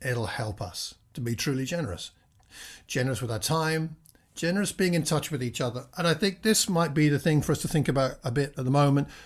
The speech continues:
Bronwyn, you talked about earlier how much of a challenge it is to us who love being a community and a kind of a, a family together, that we don't get to see each other physically or meet together.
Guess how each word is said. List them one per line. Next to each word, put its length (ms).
Bronwyn, 340
you 80
talked 220
about 220
earlier 420
how 100
much 160
of 80
a 60
challenge 420
it 100
is 140
to 180
us 160
who 120
love 280
being 260
a 60
community 560
and 100
a 60
kind 180
of 80
a, 120
a 60
family 440
together, 480
that 80
we 80
don't 220
get 180
to 80
see 240
each 140
other 120
physically 460
or 80
meet 180
together. 380